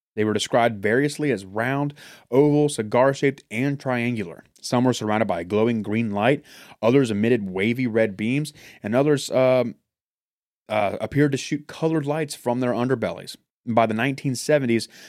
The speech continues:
the Utah Highway Patrol was getting so many U F O calls that the troopers stopped filling out incident reports. At the same time, local ranchers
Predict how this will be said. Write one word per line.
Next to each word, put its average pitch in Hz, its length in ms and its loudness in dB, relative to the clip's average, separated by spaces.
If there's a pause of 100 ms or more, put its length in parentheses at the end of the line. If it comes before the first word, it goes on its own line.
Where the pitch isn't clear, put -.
the 101 100 -8
Utah 120 440 0
Highway 127 340 0
Patrol 127 500 0
was 104 160 -2
getting 107 260 -4
so 156 520 -2
many 160 300 -2
U 139 240 0
F 131 160 -4
O 120 100 0
calls 123 480 -2 (320)
that 104 140 -2
the 101 80 -4
troopers 143 560 -2
stopped - 600 -6
filling 135 560 0
out 101 320 -2
incident 131 440 -6
reports. - 500 -16 (320)
At 123 120 0
the 113 80 -2
same 147 360 -2
time, 135 500 -4
local 127 340 0
ranchers 117 500 -2